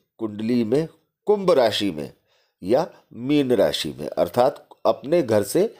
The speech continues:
दूसरा या तीसरा बैठ जाए या अपने घर से एकादश बैठ जाए,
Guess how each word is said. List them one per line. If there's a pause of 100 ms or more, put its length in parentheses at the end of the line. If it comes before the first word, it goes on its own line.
(560)
दूसरा (200)
या
तीसरा (640)
बैठ
जाए (340)
या
अपने
घर
से (100)
एकादश
बैठ
जाए,